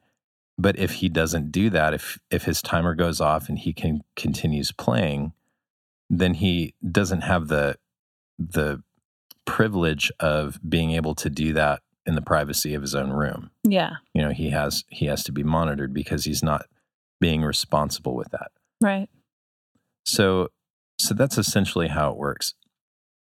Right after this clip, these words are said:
Speaker 1: Um, specific privileges can grow with specific responsibilities.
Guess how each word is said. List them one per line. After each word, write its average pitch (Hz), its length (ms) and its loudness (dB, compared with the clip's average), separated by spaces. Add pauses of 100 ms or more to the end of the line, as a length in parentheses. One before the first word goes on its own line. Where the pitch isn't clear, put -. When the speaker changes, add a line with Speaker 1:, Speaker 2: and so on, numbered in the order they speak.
(680)
Speaker 1:
Um, 90 320 2
specific - 720 0 (140)
privileges 78 880 0 (580)
can 92 240 2
grow 82 340 2
with 78 200 0
specific - 800 -2
responsibilities. 82 1080 0